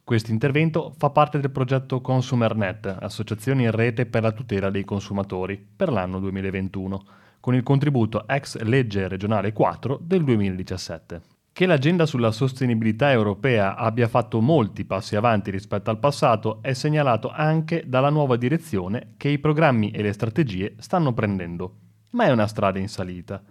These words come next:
Se da un lato la strategia Farm to Fork, dal produttore al consumatore, approvata dalla Commissione europea, si rivolge all'ormai famoso Green Deal,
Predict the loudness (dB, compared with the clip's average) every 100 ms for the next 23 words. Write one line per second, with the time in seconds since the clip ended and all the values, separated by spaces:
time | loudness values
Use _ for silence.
0 | _ _ _ -20 _ -6 0 4 6 6
1 | 6 4 -4 -4 -4 -4 -2 -2 2 2
2 | 2 2 4 4 0 -2 0 2 2 0
3 | -4 -6 -6 -10 -8 -2 0 0 -2 -6
4 | -6 -6 -2 0 0 0 -6 -12 -6 -2
5 | 2 2 2 -6 -4 -6 -4 -2 -2 -2
6 | -2 -2 -2 -2 -8 -4 0 2 4 4
7 | 4 2 0 2 2 4 2 -2 -2 0
8 | 0 -2 -2 -2 0 0 0 -2 -6